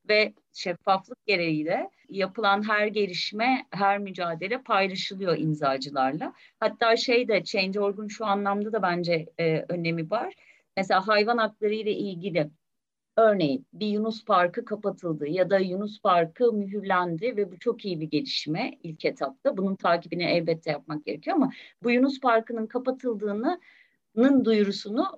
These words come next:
e, mevcut bir kampanya varsa oradan yapabildiğimiz gibi aynı zamanda ekiple görüşerek mesela şey yapıyoruz. Hayvanat bahçeleriyle ilgili bir kampanya varsa ya da bununla ilintili bir kampanya varsa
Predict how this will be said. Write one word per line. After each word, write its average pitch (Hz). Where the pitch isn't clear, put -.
e, 185
mevcut 214
bir 254
kampanya 220
varsa 202
oradan 208
yapabildiğimiz 226
gibi 269
aynı 247
zamanda 226
ekiple 226
görüşerek 208
mesela 226
şey 254
yapıyoruz. 170
Hayvanat 196
bahçeleriyle 196
ilgili 175
bir 165
kampanya 208
varsa 226
ya 175
da 175
bununla 190
ilintili 160
bir 170
kampanya 190
varsa 220